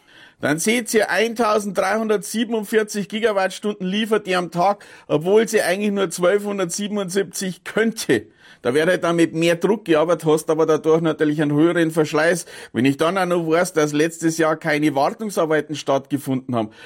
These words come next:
dann fahren wir hier auf dem Limit, Freunde.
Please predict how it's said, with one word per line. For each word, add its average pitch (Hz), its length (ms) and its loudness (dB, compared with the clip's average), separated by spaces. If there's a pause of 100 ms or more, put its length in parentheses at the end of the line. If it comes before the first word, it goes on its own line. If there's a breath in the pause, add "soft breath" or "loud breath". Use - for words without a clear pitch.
(180 loud breath)
dann 135 200 2
fahren 151 320 0
wir 185 100 0
hier 175 400 2
auf 151 340 0
dem 202 300 -6
Limit, 254 520 0
Freunde. 117 520 0